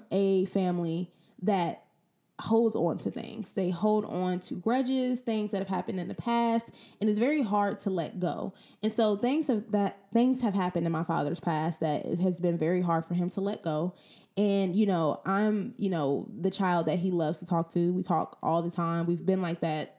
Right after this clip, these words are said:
you know, forever. Ever since I was a little girl, we've always had open conversation. And, you know, he's always been just a little negative. So, you know, I told my dad, you know, very candidly, like, "Hey, Dad, I love you. I love our conversations. But,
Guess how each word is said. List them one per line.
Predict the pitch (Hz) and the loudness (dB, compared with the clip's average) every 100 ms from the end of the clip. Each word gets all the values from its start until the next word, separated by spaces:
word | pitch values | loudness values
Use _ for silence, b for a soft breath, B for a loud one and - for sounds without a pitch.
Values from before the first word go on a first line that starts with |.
| - | -4
you | 185 | -2
know, | 165 | 0
forever. | - - - 175 156 | -2 -4 -2 0 0
Ever | 123 175 | -2 -2
since | 190 180 | -2 0
I | 165 | 0
was | 170 | 0
a | |
little | 170 | 0
girl, | 165 165 156 | 0 0 2
we've | 156 | 0
always | - 180 180 | 2 2 2
had | 175 170 175 B B B | -2 -2 -4 B B B
open | - 196 185 | 2 2 2
conversation. | 170 175 170 - 175 170 175 185 B B B _ | 0 0 -2 0 -2 0 -2 -4 B B B _
And, | 233 233 233 | 4 4 4
you | 240 | 4
know, | 214 202 196 - - | 4 4 2 0 -6
he's | - 247 240 214 - | 0 4 4 2 -4
always | - 220 240 233 | 0 2 4 2
been | 208 208 196 185 - _ _ _ | 2 0 0 -4 -8 _ _ _
just | 190 226 220 - - _ _ _ _ | 0 2 2 -2 -8 _ _ _ _
a | 208 | -2
little | 208 294 302 | 2 2 2
negative. | 208 190 - 156 - - b b b | 0 -2 -6 -8 -10 -14 b b b
So, | - - 233 214 | -4 2 4 4
you | 254 | 2
know, | 254 | 2
I | 214 | 0
told | 196 247 277 | 0 0 2
my | 254 196 | 2 0
dad, | 190 190 180 - | 0 0 -2 -2
you | 202 | 0
know, | 185 | 2
very | 185 214 | 2 0
candidly, | 226 233 208 185 175 | 0 0 2 2 0
like, | 180 165 | -2 -4
"Hey, | - 202 190 | 0 0 2
Dad, | 175 170 160 - | 2 0 -2 -2
I | 180 | -2
love | 180 175 | 0 0
you. | 170 165 - | 0 -2 -2
I | |
love | 175 175 | -2 0
our | 175 | -2
conversations. | 175 170 170 185 185 180 175 | -4 -4 -2 -2 -2 -2 -6
But, | - 170 165 | -2 0 -2